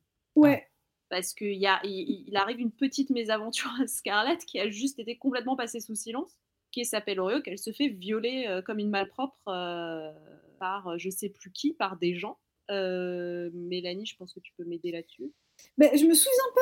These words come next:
Speaker 1: non plus par qui, putain.
Speaker 2: Ouais, ouais, voilà. Mais parce qu'en fait, euh, c'est un moment où elle perd petit à petit, où elle revient, donc, euh, à Tara, sa mère est morte.
Speaker 1: Sa mère est morte, ouais.
Speaker 2: Son père a perdu progressivement la raison.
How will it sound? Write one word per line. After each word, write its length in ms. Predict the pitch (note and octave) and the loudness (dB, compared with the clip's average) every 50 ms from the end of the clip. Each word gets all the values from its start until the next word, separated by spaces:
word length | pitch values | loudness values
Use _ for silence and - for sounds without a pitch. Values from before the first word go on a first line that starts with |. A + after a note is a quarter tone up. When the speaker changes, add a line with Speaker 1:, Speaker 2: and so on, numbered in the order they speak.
| C5 A#4+ | 4 4
Speaker 1:
non 60 | A4+ | 0
plus 200 | G#4+ - - A4 G#4+ | -4 0 0 0 2
par 160 | G4+ E4 - | 2 2 2
qui, 160 | - - F4 | -2 -8 -14
putain. 240 | D4+ - - - D4 D4+ E4 E4 - _ _ _ _ _ _ _ _ - | -16 -10 4 8 8 8 8 6 0 _ _ _ _ _ _ _ _ -6
Speaker 2:
Ouais, 160 | A3+ C4+ C#4+ | -4 -2 0
ouais, 260 | D4 D4 D4+ D4+ D4+ D4 | 0 0 0 -2 -2 -2
voilà. 280 | C4 A#3+ A#3 A3+ A#3 A3+ _ _ F#3+ F#3+ _ _ _ _ - - _ - _ _ | -2 -2 -2 -4 -6 -8 _ _ -20 -20 _ _ _ _ -18 -18 _ -20 _ _
Mais 220 | G#3 A#3 B3+ C4 | 0 2 2 2
parce 160 | B3+ B3+ C4 - | 2 2 0 2
qu'en 100 | C#4+ C4+ | 2 2
fait, 180 | D#4+ F4+ E4+ D#4+ | 2 0 0 0
euh, 340 | C#4+ B3 A#3+ A#3 A3+ A3 A3 | 0 2 2 2 2 0 -2
c'est 140 | - - A#3+ | -4 -4 -4
un 100 | A#3 A#3+ | -2 -2
moment 400 | A#3+ C4 C4+ C4+ C#4+ D#4+ F4+ F4+ - _ _ _ _ _ _ _ _ | 2 2 4 4 4 4 2 -2 -8 _ _ _ _ _ _ _ _
où 120 | B3+ B3+ A3+ | 0 2 2
elle 160 | A3+ C4 - | 2 2 2
perd 180 | - D4+ D#4 D#4 | 0 0 0 0
petit 280 | C#4+ C4+ - - - A#3 | -2 -4 -4 -4 -6 -6
à 40 | A3 | -6
petit, 140 | - - - C4+ | -6 -6 -2 0
où 60 | A#3+ | 0
elle 100 | G#3+ G#3 | 0 2
revient, 400 | G3+ B3 C4 B3+ C4+ D4 C4+ B3+ | 0 0 0 2 2 2 2 2
donc, 160 | A3 G#3 - - A3 | -2 -6 -8 -6 -4
euh, 340 | G3+ F#3+ F#3+ F#3 F#3 F#3 - - | -2 0 0 2 0 0 0 0
à 100 | G#3 G#3+ | -2 0
Tara, 380 | - A#3+ A3+ A3+ B3 B3 - | 0 0 0 2 0 0 -2
sa 180 | - - G3+ G3 | -2 -6 -4 -4
mère 180 | G3+ A#3+ C4 B3+ | -2 -2 -2 -2
est 40 | A#3+ | 0
morte. 220 | G3 F#3+ D4+ - - | -2 -2 -2 2 6
Speaker 1:
Sa 80 | D4+ D4 | 8 10
mère 140 | D4 D4+ D4+ | 12 12 12
est 80 | D4 | 10
morte, 360 | C#4+ C#4 C#4+ D#4 F4+ C#4+ C#4+ - - | 10 10 10 8 4 2 -2 0 2
ouais. 340 | D4 C#4+ D4+ E4 E4+ E4 - B3+ | 4 4 6 4 2 0 -2 -6
Speaker 2:
Son 80 | B3+ | -8
père 260 | - - D#4 D#4 C#4+ | -2 0 2 2 2
a 80 | A#3+ A3+ | 2 0
perdu 400 | - C#4 C#4 C#4 C4+ D#4 E4 E4 | 0 0 0 0 2 0 0 -2
progressivement 680 | - - C#4 B3+ B3 B3 B3 - - B3+ B3 C4 C4 | 0 -2 -2 0 0 -2 -4 -4 -6 -2 0 2 2
la 140 | B3 G#3 G3 | 2 2 0
raison. 320 | F#3+ G3 G3 G3 B3 E4 | -2 -4 -4 -4 -6 -8